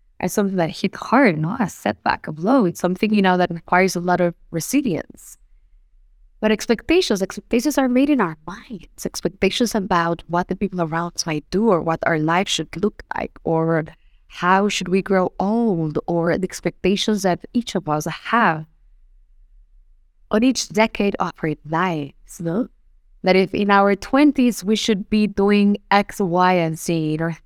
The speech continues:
thirties if we should be in our dream job, if we should be financially independent, if we should be, you know, with our, with the love of our lives, if we should have a family and kids, in our forties, in our fifties, in our sixties. Oh my God, it's exhausting.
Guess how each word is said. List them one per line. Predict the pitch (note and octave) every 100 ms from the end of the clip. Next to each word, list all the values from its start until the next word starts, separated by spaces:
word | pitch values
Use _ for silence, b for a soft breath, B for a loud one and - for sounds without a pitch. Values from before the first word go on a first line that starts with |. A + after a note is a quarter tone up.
| -
thirties | G#3 G3+ F3 D#3 D#3+
if |
we | F#3
should | - G3 -
be | G#3 G3+
in | G3+
our | F#3
dream | F3+ G3 G3 G3
job, | E3+ - - - - -
if | F3+ F3
we | G3
should | G3+ - F#3
be | G3+ F#3+
financially | F#3 F#3 F#3+ F#3 F#3+
independent, | F#3 F3+ - G3 F#3 E3 D3 E3
if | F3
we |
should | G3 F#3+ F#3
be, | G3 G3+ G#3 _ - _ _
you | G#3+
know, | G#3 G3
with | F#3+ G3 G3
our, | F#3+ F#3 F#3+ F#3+ -
with | G3+
the | G3
love | G3+ G#3+ G#3
of |
our | G3
lives, | F#3 G3 G3 F#3 F3 E3+ -
if | - F#3
we | F#3
should | - F3+
have | F#3+
a | F#3
family | - G3+ G3+ G3 F#3+ F3+
and | F3+
kids, | - - F#3+ G#3 F#3+ E3 D#3+ - _ _ - G3
in |
our | G3+ G3
forties, | - G#3 A3+ G#3+ F3+
in | F3+
our | F3
fifties, | - A#3+ - G3
in | F#3
our | F3
sixties. | - C#4 - - F3+ - _ _ _ _ -
Oh | A#3+ D#4+ E4
my | F3 D3
God, | - G#3+ B3+
it's | A#3 -
exhausting. | - - - - G4 - - - -